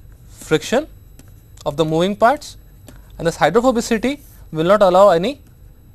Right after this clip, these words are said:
no sticking of water droplets. So we can achieve multiple functionality, or we can achieve a selective assembly of combining the various concepts of achieving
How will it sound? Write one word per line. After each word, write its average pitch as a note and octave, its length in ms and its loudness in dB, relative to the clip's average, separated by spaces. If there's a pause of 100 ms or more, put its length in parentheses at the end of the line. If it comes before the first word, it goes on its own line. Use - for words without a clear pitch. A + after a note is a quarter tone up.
(420)
no F3 220 0
sticking G3 340 -4
of B3 300 2 (2000)
water D#3 300 0
droplets. - 580 -6 (2750)
So - 120 -10
we E3+ 60 -2
can G#3+ 140 -4
achieve C4 340 -6 (300)
multiple G3 380 -4
functionality, G#3 600 -6 (120)
or E3 80 -6
we F3 80 -8
can G3+ 140 -4
achieve G#3+ 200 -6
a G#3 40 -4
selective F#3+ 480 -2
assembly F#3 460 -4 (460)
of F3+ 220 -2 (260)
combining F#3+ 540 -4
the A3 200 -4 (560)
various D#3 280 -4
concepts F3 580 -8
of D#3 180 -6
achieving F#3 440 -8